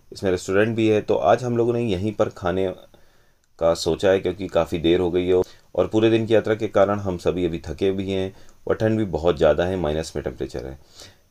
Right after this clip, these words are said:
यहाँ आज हम खाने वाले हैं कश्मीरी वाजवान, जो कि काफ़ी स्वादिष्ट लग रहा है। अभी फ़िलहाल हम जा रहे हैं सोने।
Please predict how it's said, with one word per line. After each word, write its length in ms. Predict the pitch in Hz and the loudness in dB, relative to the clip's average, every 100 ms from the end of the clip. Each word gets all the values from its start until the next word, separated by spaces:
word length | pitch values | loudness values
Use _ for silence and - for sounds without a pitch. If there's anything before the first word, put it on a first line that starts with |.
| _ | _
यहाँ 320 | - 95 110 - | 0 2 2 2
आज 160 | 104 | 2
हम 120 | 113 110 | 0 -4
खाने 360 | - 87 98 | -4 -2 0
वाले 200 | 104 104 | 2 0
हैं 140 | 107 131 | -2 -4
कश्मीरी 520 | 82 - 85 107 233 - - | -6 -4 -4 -4 -6 -8 -6
वाजवान, 440 | - - 57 53 - _ _ - | -6 -6 -10 -10 -18 _ _ -4
जो 120 | 92 | -4
कि 120 | 107 | -2
काफ़ी 300 | 101 87 127 | -2 -2 -2
स्वादिष्ट 960 | 135 - - 71 71 69 69 - - - | -10 -14 -8 0 0 0 0 -2 -4 -8
लग 180 | 65 - | -8 -8
रहा 160 | 58 | -14
है। 80 | 60 - _ - - - _ _ - | -16 -20 _ -20 -20 -20 _ _ -2
अभी 200 | 107 139 | 2 2
फ़िलहाल 260 | 139 135 131 | 4 4 4
हम 200 | 120 117 | 2 4
जा 140 | 113 | 4
रहे 100 | 117 | 4
हैं 80 | 117 | 0
सोने। 460 | - 101 107 117 | -2 0 2 0